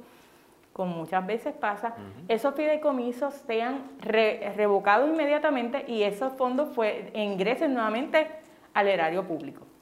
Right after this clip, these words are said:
Speaker 1: Esa enmienda es una enmienda sencilla que se puede hacer inmediatamente, lleguemos. No son propuestas que sean, eh, eh, grandes, porque son propuestas de sentido común, lo que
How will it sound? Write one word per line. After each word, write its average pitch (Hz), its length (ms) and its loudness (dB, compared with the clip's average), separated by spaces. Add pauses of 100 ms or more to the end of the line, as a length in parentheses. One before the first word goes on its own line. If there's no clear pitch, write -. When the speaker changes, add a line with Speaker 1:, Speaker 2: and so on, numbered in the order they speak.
(380)
Speaker 1:
Esa 220 200 2
enmienda 320 360 2
es 247 60 0
una 233 200 0
enmienda 233 400 0
sencilla 262 560 -2 (760)
que 214 120 0
se 220 80 -2
puede 208 160 6
hacer 254 200 2
inmediatamente, 240 640 2
lleguemos. 214 320 0 (600)
No 220 220 2
son 269 320 2
propuestas 262 560 4 (380)
que 214 200 8
sean, 226 640 6 (100)
eh, 185 420 2 (520)
eh, 185 200 0
grandes, 240 360 6
porque 202 300 0
son 285 420 2 (100)
propuestas 254 520 4
de 202 100 2
sentido 233 520 0
común, 190 380 0 (580)
lo 208 180 4
que 180 300 -2